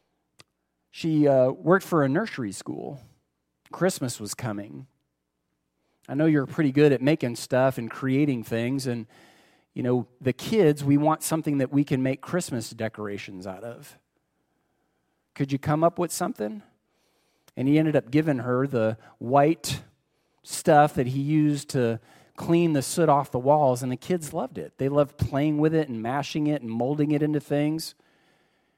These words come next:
Put a little color in it, remove the detergent,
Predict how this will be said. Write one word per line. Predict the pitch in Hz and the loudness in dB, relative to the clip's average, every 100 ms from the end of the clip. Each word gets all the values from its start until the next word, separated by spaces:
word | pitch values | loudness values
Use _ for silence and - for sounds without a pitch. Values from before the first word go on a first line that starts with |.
| _ _ _ _ _ _ _ _ _ _ _ _ _ _ _ _ _ _ _ _ _ _ _ | _ _ _ _ _ _ _ _ _ _ _ _ _ _ _ _ _ _ _ _ _ _ _
Put | - 180 | 2 4
a | |
little | 170 160 135 | 6 4 2
color | - 165 165 170 | 2 2 4 4
in | 165 | 2
it, | 165 | 0
remove | 139 131 156 170 | 0 2 4 4
the | 143 | 2
detergent, | 127 117 - 170 175 180 170 - | -4 -6 -4 -4 -2 -2 -4 -6